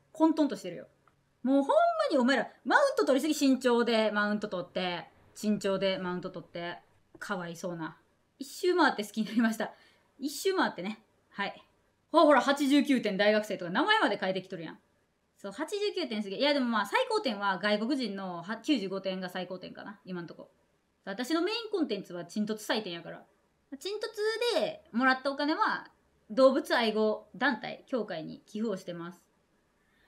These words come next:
でもこれでまたチントツ増えるんだろうな。はあ、わかった。かわ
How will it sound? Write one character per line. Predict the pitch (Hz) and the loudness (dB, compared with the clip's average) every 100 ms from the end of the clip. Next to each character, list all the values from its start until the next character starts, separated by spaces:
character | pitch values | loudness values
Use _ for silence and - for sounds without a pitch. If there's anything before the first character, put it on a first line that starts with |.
| - | -4
で | 294 | -4
も | |
こ | 294 | 2
れ | 480 | 2
で | 480 | 2
ま | 494 | 0
た | |
チ | 277 269 | 0 0
ン | |
ト | 277 | 0
ツ | - | 2
増 | 285 | 4
え | |
る | 302 | 6
ん | 269 | 4
だ | |
ろ | 240 | 2
う | 226 | 0
な。 | 214 214 - _ _ _ _ _ _ _ _ _ _ _ | -2 -4 -12 _ _ _ _ _ _ _ _ _ _ _
は | - 214 233 226 220 - - _ _ _ - | -14 -10 -6 -6 -6 -10 -18 _ _ _ -8
あ、 | |
わ | 302 | -6
か | 302 | -6
っ | 294 | -4
た。 | 185 - - _ _ _ _ _ _ _ _ _ _ _ _ _ _ _ - | -4 -6 -16 _ _ _ _ _ _ _ _ _ _ _ _ _ _ _ -10
か | |
わ | 302 | 2